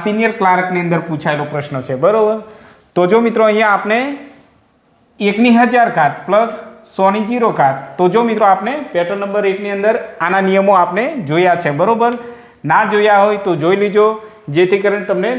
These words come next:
દાખલો સમજવામાં સરળતા રહેશે, બરોબર? તો ચાલો આપણે સ્ટાર્ટ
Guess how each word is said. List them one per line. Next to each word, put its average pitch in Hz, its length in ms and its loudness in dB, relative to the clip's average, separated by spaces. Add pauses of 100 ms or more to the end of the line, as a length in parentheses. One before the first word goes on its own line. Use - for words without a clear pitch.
દાખલો 165 360 0
સમજવામાં 170 560 0
સરળતા 156 420 0
રહેશે, 135 300 -2
બરોબર? 226 280 2 (220)
તો 170 160 0
ચાલો 190 220 4
આપણે 185 260 -2
સ્ટાર્ટ 170 260 2